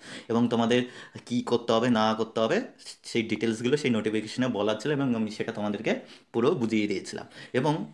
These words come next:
সেই নোটিফিকেশনে একটা কোশ্চেন ছিল যে তোমাদের কী করতে হবে, প্রত্যেকটা এক্সামের জন্য এ ফোর সাইজের পেজ ইউজ করতে হবে এবং, আহ, প্রত্যেকটা এক্সামের প্রথমে তোমাদের কী করতে হবে, একটা ফ্রন্ট পেজ বানাতে হবে, ঠিক আছে? সেই ফ্রন্ট পেজে তোমাদের ডিটেলসটা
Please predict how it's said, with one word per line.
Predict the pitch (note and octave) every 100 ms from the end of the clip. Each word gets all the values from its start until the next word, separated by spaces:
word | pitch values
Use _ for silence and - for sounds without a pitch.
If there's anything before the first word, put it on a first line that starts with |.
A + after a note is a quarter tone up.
| -
সেই | - C3+
নোটিফিকেশনে | B2 D3 D3 D3+ D#3 C#3+
একটা | C#3+
কোশ্চেন | B2+ B2 - D3+
ছিল | A2+ A2 A#2
যে | G#2+ A2 A2 - -
তোমাদের | A2 A2 A#2+ - - - -
কী | A#2
করতে | B2 B2
হবে, | C#3+
প্রত্যেকটা | D3 A#2+ - B2 C3+
এক্সামের | A2+ A2 A#2 B2
জন্য | A#2+ A#2 B2+ G3 - - _ _ - _ -
এ | B2 A#2
ফোর | B2
সাইজের | B2 A2+ A2+ B2
পেজ | A2+ A2+
ইউজ | A#2 A#2
করতে | - - B2
হবে | B2 G#3+ - - -
এবং, | A#2+ A#2 E3 B3+ - -
আহ, | A#2+ G#2 -
প্রত্যেকটা | A#2 - B2+ - D#3
এক্সামের | A#2+ A2+ A#2+ C3+ -
প্রথমে | A#2 B2+ E3
তোমাদের | D#3 A2+ A2+ G3 A3+ - -
কী | A#2+
করতে | B2 -
হবে, | C3+ D#3+ C#4+ -
একটা | A#2 C3+
ফ্রন্ট | - A#2 C3+ C#3+
পেজ | C#3 A#2
বানাতে | G#2+ G2 E2+
হবে, | F2 - - _ _
ঠিক | -
আছে? | A3 -
সেই | G2+ B2
ফ্রন্ট | B2 A#2+ A#2+
পেজে | B2 B2
তোমাদের | - A#2 B2+ A#2
ডিটেলসটা | A2+ A2+ A2+ - C#3+